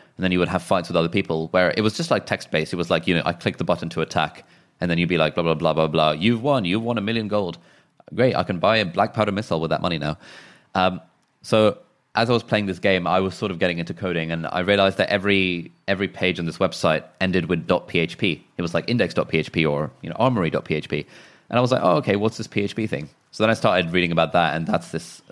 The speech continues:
kind of server-side coding language. Um, and so I started learning P H P with the intention of making a game similar to Kings of Chaos. So I was like, "Oh yeah, I'm gonna make the next Kings of Chaos. It's gonna be a, you know, text-based role-playing game."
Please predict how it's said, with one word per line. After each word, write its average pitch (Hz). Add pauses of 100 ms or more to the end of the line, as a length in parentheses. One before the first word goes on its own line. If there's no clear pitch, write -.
kind 82
of 80
server-side 85
coding 82
language. 73 (640)
Um, 85
and 92
so 95
I 92
started 85
learning 87
P 85
H 82
P 120
with 98
the 95
intention 92
of 82
making 90
a 82
game 82
similar 80
to -
Kings 76
of -
Chaos. 73 (440)
So 82
I -
was 80
like, 78
"Oh 80
yeah, 85
I'm 82
gonna 82
make 82
the 82
next 80
Kings 80
of -
Chaos. 90
It's 85
gonna 85
be 82
a, 80
you 80
know, 76
text-based 85
role-playing 95
game." 87